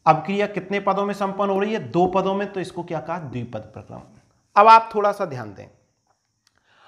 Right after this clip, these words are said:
अगर alkyl halide की क्रिया जलीय की से कराएं तो alcohol बनेगा, ठीक है ना? अब हम आपको, कल मैंने आपको बताया था कि alkyl halide भी carbon की संख्या के आधार पर तीन प्रकार के होते हैं। कैसे?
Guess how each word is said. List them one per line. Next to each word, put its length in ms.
अगर 340
alkyl 480
halide 580
की 100
क्रिया 380
जलीय 440
की 300
से 180
कराएं 320
तो 140
alcohol 480
बनेगा, 420
ठीक 120
है 60
ना? 140
अब 180
हम 180
आपको, 400
कल 420
मैंने 200
आपको 280
बताया 420
था 240
कि 60
alkyl 380
halide 380
भी 120
carbon 500
की 140
संख्या 380
के 100
आधार 220
पर 160
तीन 260
प्रकार 340
के 120
होते 200
हैं। 120
कैसे? 360